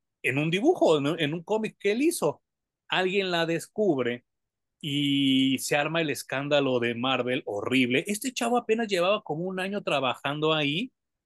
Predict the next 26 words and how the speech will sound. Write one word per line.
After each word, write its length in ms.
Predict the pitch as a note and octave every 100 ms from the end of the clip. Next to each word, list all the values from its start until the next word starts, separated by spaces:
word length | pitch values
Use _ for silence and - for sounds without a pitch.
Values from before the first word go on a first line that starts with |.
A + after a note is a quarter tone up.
| -
Se 140 | -
arma 180 | B3+ C4+
un 100 | A#3
escándalo 580 | D#3+ F3 F3+ F3 C#3 C3+
horrible 580 | B2 D#3 F3+ F#3 A#3 -
y 100 | C#3
le 100 | C3+
preguntan, 560 | C#3+ C#3+ D#3+ E3 E3 - _ _ _
"¿Por 200 | C#3 C3
qué 160 | - F#3+
lo 80 | F3+
hiciste?". 580 | B2+ F3 E3+ G#3 B3 - _ _
Y 140 | C3+ -
casi, 280 | F#3 E3+
casi 260 | D#3 F3 E3+
contesta 400 | C3+ C3 D3+ D3+
como 180 | B2 C3+
Héctor 240 | D#3 C3
Suárez, 460 | - D3+ E3+ - - -
"Pues 220 | A#2+ A2+
no 160 | A2+
más, 460 | B2 C#3 C#3+ D3 -
pues 180 | - A#2+
no 120 | A#2 B2
más". 460 | D3 C#3 C3 - _ _ _ _ _ _ _
Y 280 | F#3+ F#3+ E3+